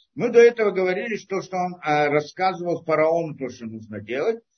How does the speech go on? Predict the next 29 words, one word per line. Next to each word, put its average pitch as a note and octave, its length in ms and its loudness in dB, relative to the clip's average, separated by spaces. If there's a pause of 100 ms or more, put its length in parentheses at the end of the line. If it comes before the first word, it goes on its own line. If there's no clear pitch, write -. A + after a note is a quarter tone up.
(140)
а - 140 -4
щас A#3+ 300 -2
начинает F#3+ 520 -6
рассказывать A3 400 -2
то, G3 80 -2
что F#3+ 160 -8
на F#3 120 -6
самом E3 380 -4
деле C3 260 2
сделал, A2 460 -8 (320)
когда C#3+ 200 0
он D3 100 -2
стал D3 320 0
царем. F#2+ 460 -6 (500)
«Витас A#3+ 420 2
аарец G3 300 2
башева E3+ 400 -2
шнея F3 300 -2
сова E3+ 260 -2
ликмацим», C#3 640 -2
и E3+ 40 -4
стала F#3 400 0
земля, D#3 640 2
значит, C#3 560 -4 (120)
э, A#2+ 420 0
шева D3 480 2
шней, C3+ 460 -2
э, A#2+ 420 0
да, C#3 360 -2